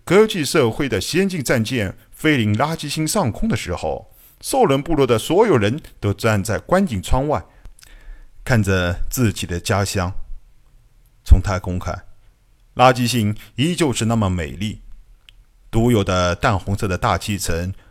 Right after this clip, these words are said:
仿佛给垃圾星披上了一层动人的外衣。“垃圾星，我又回来了！”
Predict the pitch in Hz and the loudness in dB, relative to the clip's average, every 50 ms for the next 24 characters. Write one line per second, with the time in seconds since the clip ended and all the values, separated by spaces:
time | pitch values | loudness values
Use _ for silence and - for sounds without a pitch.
0 | _ _ - - 131 139 - 170 170 147 123 107 113 127 135 147 147 - 156 151 | _ _ -2 0 0 0 2 -2 -2 0 2 2 4 4 4 4 2 0 -4 -4
1 | 127 143 151 151 143 - - - - - 113 113 113 110 - - 120 110 95 92 | -2 -2 -2 -2 -4 -6 -10 -18 -10 -6 -4 -2 -2 0 0 0 0 0 -2 -2
2 | 117 127 107 - - 95 104 - - 175 147 104 95 87 92 95 104 90 90 92 | -2 -4 -4 -4 -4 -4 -4 0 0 0 2 2 0 0 0 0 0 2 2 2
3 | 85 78 73 87 107 127 131 131 - _ _ _ _ _ _ _ _ _ _ _ | 0 0 -4 -8 -10 -10 -10 -12 -16 _ _ _ _ _ _ _ _ _ _ _
4 | _ _ _ _ _ _ _ _ _ _ _ _ - 92 87 - - 90 - 95 | _ _ _ _ _ _ _ _ _ _ _ _ -8 -6 -6 -6 -8 -8 -6 -8
5 | 85 78 - - - - - _ _ _ _ _ _ _ _ _ - 110 131 139 | -8 -8 -8 -12 -14 -18 -20 _ _ _ _ _ _ _ _ _ -2 0 0 2
6 | 123 - 113 123 156 165 135 101 87 - - | 4 4 4 4 6 4 4 2 0 -4 -10